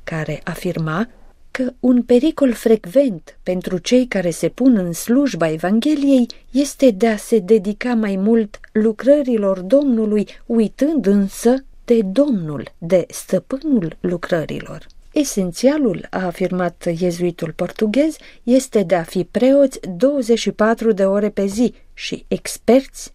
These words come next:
în arta de a-L întâlni pe Dumnezeu. În legătură cu acest aspect, s-a dezbătut tema renașterii bisericilor care au cunoscut prigoana comunistă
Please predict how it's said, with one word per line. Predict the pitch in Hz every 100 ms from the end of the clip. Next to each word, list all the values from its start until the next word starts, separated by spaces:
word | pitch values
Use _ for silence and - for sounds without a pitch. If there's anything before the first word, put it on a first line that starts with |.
| -
în | 196 180
arta | 196 208 - 214
de | 185
a-L | 190 190
întâlni | 208 202 185 170 170 190 -
pe | 190
Dumnezeu. | 170 175 160 156 147 - - - _
În | -
legătură | 269 226 175 170 180 170
cu | 165
acest | 165 - 180 -
aspect, | 202 - 277 294 _ -
s-a | - 240
dezbătut | 202 202 180 185 190 185 -
tema | - 277 240
renașterii | 208 196 214 294 - - 233 202
bisericilor | 175 196 - 277 277 262 240 214 208
care | 214 196
au | 190
cunoscut | 190 170 170 - 285
prigoana | - - 151 185 196 170
comunistă | - 190 247 277 247 202